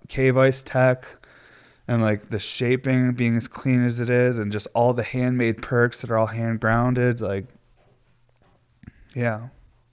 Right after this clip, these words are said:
I don't know. Pretty crazy.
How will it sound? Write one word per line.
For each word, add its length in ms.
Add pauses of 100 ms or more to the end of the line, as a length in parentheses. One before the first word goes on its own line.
(1120)
I 60
don't 140
know. 240 (2000)
Pretty 220
crazy. 460